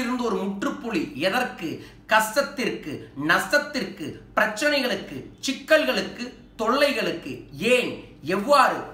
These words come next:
தெரிந்து கொள்ள வேண்டுமா? உங்கள் வாழ்வில் இருக்கக்கூடிய தீராத நோய்களுக்கு, தீராத பிரச்சனைகளுக்கு,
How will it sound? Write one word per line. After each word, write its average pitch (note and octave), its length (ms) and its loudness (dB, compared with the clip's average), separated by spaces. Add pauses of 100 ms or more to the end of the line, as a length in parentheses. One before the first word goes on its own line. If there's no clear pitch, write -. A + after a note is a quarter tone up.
(120)
தெரிந்து B3 260 2
கொள்ள A#3+ 220 4
வேண்டுமா? F3+ 400 2 (400)
உங்கள் G3 320 4
வாழ்வில் C#4 420 4
இருக்கக்கூடிய A3+ 540 -4 (160)
தீராத B3+ 440 6 (120)
நோய்களுக்கு, G#3+ 600 -2 (380)
தீராத C4 460 6 (140)
பிரச்சனைகளுக்கு, A3 760 -2